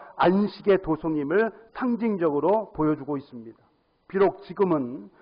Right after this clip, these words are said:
눈으로 볼 수 없지만 그 나라는 하나님의 자녀들이 믿음 안에서 이미 소유했습니다. 믿음 안에서 그 나라는 이미 우리의 것이에요.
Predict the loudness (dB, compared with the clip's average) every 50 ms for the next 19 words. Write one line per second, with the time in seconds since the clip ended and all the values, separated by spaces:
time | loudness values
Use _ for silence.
0 | _ _ _ -8 -4 -4 -2 2 4 4 4 4 4 2 0 0 0 0 -2 -2
1 | -2 -4 -10 -10 -4 -2 0 0 0 -4 -8 -14 _ _ _ _ _ _ _ -2
2 | 2 4 6 6 6 6 6 6 6 6 4 2 -2 -6 -10 -14 -16 -20 -20 _
3 | _ _ _ -14 -6 -2 2 4 4 4 4 2 2 2 2 0 -2 -4 -2 -2
4 | -2 -2 -4 -6 -4 -4 -4 -4 -4 -6 -10 -20 _ _ -20 -20 -14 -6 -4 -4
5 | -2 0 0 2 2 2 2 0 0 0 -2 -2 -2 -4 -6 -8 -6 -4 2 2
6 | 2 2 2 -2 -4 -4 -4 -4 -4 -8 -10 -14 _ _ _ _ _ _ _ _
7 | _ _ _ _ _ _ _ _ _ _ _ _ _ _ _ _ _ _ _ _
8 | _ _ _ _ _ _ _ _ _ _ _ _ _ _ _ _ _ _ _ _
9 | _ _ _ _ _ _ _ _ _ _ _ _ _ _ _ _ _ _ _ -8
10 | -6 -4 -2 0 2 4 4 4 2 2 0 2 0 0 0 -2 -8 -16 _ _
11 | -4 0 2 4 6 6 8 8 8 6 6 4 2 2 0 0 0 0 0 0
12 | 2 2 2 2 2 -2 -4 -4 -4 -4 -4 -4 -6 -8 -14 -16 -20